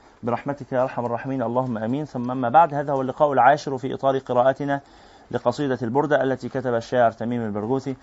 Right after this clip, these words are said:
يمدح بها سيدنا رسول الله صلى الله عليه وعلى آله وصحبه وسلم. وقد وصلنا إلى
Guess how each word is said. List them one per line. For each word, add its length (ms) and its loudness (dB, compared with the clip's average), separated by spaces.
يمدح 360 -2
بها 200 2
سيدنا 520 -2
رسول 280 -6
الله 280 6
صلى 240 -2
الله 320 4
عليه 280 0
وعلى 360 -2
آله 260 -8
وصحبه 360 -10
وسلم. 180 -20
وقد 260 4
وصلنا 400 4
إلى 360 6